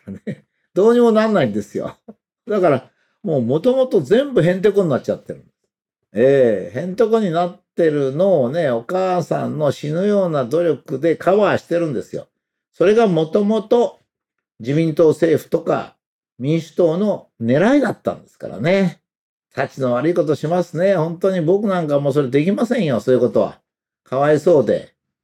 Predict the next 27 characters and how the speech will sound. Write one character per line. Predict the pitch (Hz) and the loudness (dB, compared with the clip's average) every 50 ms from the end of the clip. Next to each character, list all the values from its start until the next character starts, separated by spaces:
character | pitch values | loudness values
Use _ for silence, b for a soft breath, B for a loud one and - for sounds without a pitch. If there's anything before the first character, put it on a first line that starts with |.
| _ - | _ -6
ね | 117 147 196 233 240 220 175 | -2 0 0 2 2 2 2
え、 | 131 | 2
だ | 151 165 | 2 0
っ | 170 - | 0 2
て | - 147 127 113 - - _ _ _ _ _ _ _ _ | 2 2 2 2 -2 -6 _ _ _ _ _ _ _ _
次 | 123 123 139 | -6 -4 0
世 | 143 202 196 | 0 2 2
代 | 202 196 185 170 | 4 4 4 4
を | 147 135 127 | 4 2 2
作 | - - - 160 | -2 -4 -4 -4
る | 156 156 | -4 -4
っ | 151 | -4
て | - 143 | -6 -8
こ | 120 113 | -6 -4
と | 117 110 | -4 -4
は | |
非 | 113 101 | -4 -2
常 | 123 160 190 208 208 | 0 2 2 4 4
に | 202 185 | 2 0
大 | - 151 165 175 175 | 0 0 0 0 2
切 | 196 196 160 196 | 0 0 -2 0
な | 196 185 | -2 -2
ん | 175 139 | -2 -2
で | 110 - | -4 -4
す | - | -6
か | - 98 80 | -8 -10 -10
ら。 | 65 - | -10 -14